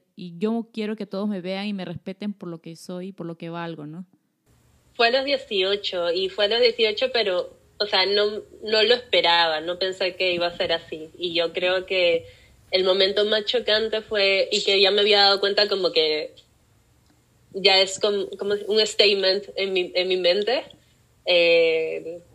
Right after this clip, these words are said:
Speaker 2: un día yo salí a la calle y acá siempre me ha pasado de chiquita, como que desde chiquita que la gente te mira o te señala o, o te gritan cosas desde los carros,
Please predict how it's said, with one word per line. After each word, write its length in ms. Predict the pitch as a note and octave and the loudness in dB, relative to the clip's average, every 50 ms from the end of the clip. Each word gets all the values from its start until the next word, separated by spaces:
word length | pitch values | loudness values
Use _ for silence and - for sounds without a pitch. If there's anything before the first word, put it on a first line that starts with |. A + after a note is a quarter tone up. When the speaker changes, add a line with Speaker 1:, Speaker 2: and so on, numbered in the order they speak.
| - _ _ _ _ _ _ _ _ | -20 _ _ _ _ _ _ _ _
Speaker 2:
un 160 | - F#3 G3 G3 | -6 -2 0 2
día 180 | G3 F#3+ F#3+ | 4 4 4
yo 160 | F#3+ F#3+ F#3+ | 4 2 0
salí 240 | F#3 - F#3+ G3 F#3 | 0 -2 -2 0 0
a 40 | F3+ | 0
la 140 | F3+ F3+ F3+ | 0 0 0
calle 360 | - G3+ G3 G3 F#3+ F#3+ F#3 | 0 0 0 0 0 0 0
y 60 | F3+ E3+ | 0 0
acá 180 | E3 E3+ F3+ E3+ | 0 -2 -4 -4
siempre 340 | - F#3 F3 F3 F#3 F3+ - - | -4 -4 -4 -2 -4 -6 -4 -4
me 100 | F#3 F#3 | -4 -4
ha 60 | F3+ | -4
pasado 300 | - F#3+ - F#3+ F3 F3 | -4 -6 -4 -2 -2 0
de 120 | E3+ F3 F3 | 0 -2 -4
chiquita, 360 | - F3+ - F3 - E3+ D#3+ E3 | -6 -10 -12 -10 -8 -6 -6 -6
como 240 | F3 E3+ E3+ E3 E3 | -6 -6 -6 -6 -6
que 360 | E3 D#3 D3 C#3+ C#3 C3+ - - | -6 -6 -6 -6 -8 -8 -12 -12
desde 260 | - E3 D#3+ D#3+ D#3+ | -10 -8 -6 -6 -6
chiquita 460 | D#3+ - E3+ - D#3 D3+ - D#3+ D#3 - | -8 -10 -14 -16 -16 -12 -12 -12 -10 -6
que 220 | F3 E3+ E3 D3 | -4 -4 -4 -4
la 100 | C#3+ D3+ | -8 -12
gente 280 | - - D3+ D3+ D3+ D3 | -14 -14 -12 -12 -8 -6
te 120 | - E3+ | -6 -6
mira 300 | E3 D#3 D3+ D#3 D#3+ D3+ | -6 -6 -6 -6 -6 -6
o 40 | D3+ | -4
te 120 | F3 E3 | -4 -4
señala 880 | - D#3+ D#3 D3+ D3+ D3 D3 D3 D3+ D3 D3+ D3+ D3 D3 D3 D3 D3 D3 | -4 -4 -6 -4 -4 -4 -4 -4 -4 -4 -4 -4 -4 -4 -4 -4 -4 -4
o, 220 | D3 D3 C#3+ C#3 - | -6 -6 -8 -8 -8
o 100 | D3+ D3 | -8 -6
te 120 | D3 D3+ C#3+ | -4 -4 -4
gritan 400 | C#3 D3 D3 C#3+ C#3+ D3+ D3 D3+ | -4 -6 -8 -8 -6 -6 -6 -6
cosas 300 | D3+ D#3 D3+ - D#3 D3+ | -6 -8 -8 -8 -8 -8
desde 160 | D#3+ D#3+ D3+ | -6 -8 -8
los 140 | D3 D3 - | -8 -10 -10
carros, 420 | - - C#3+ C3+ B2+ - - D3 | -10 -8 -8 -8 -8 -8 -12 -16